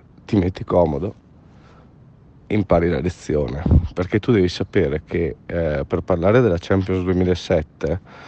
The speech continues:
bisogna innanzitutto parlare delle due Champions duemilaquattro e duemilacinque. Perché? Perché, come ben sai, rappresentano due anni orribili per noi milanisti, e non solo perché nel duemilaquattro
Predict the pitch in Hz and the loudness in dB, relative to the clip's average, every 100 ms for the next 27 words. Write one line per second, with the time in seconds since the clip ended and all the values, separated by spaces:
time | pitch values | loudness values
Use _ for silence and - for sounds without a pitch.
0 | - - - 98 113 104 92 92 90 - | -20 -18 -4 2 4 6 4 2 2 -2
1 | 107 - 98 110 104 92 98 98 90 98 | -4 -4 0 4 4 4 4 0 0 2
2 | 101 - 87 82 - 95 92 90 95 90 | 0 2 0 2 2 2 2 2 2 2
3 | 98 87 85 92 90 90 80 80 - - | 2 2 2 2 0 2 2 0 -4 -8
4 | 78 80 - 82 80 - 110 104 120 87 | -4 -4 -2 -2 -2 0 0 0 0 0
5 | - - 85 104 - 120 104 92 110 110 | 0 -2 0 -4 2 2 4 4 4 2
6 | 101 90 80 82 110 - - - 98 - | 0 -2 -2 -2 -2 -4 -10 -4 -2 2
7 | 98 92 98 101 92 95 95 92 78 95 | 0 0 2 2 2 2 2 0 0 -2
8 | 98 87 87 - 92 92 87 87 90 82 | -2 -4 -4 0 0 2 0 0 0 -2
9 | 76 - 76 80 - - - - - - | -6 -10 -12 -12 -18 -20 -20 -20 -20 -20
10 | - 101 131 165 - 104 98 - 87 98 | -4 4 6 6 4 2 4 0 0 4
11 | 98 92 95 95 90 - 80 82 - - | 4 4 2 4 2 -2 -6 -6 -8 0
12 | 90 | 2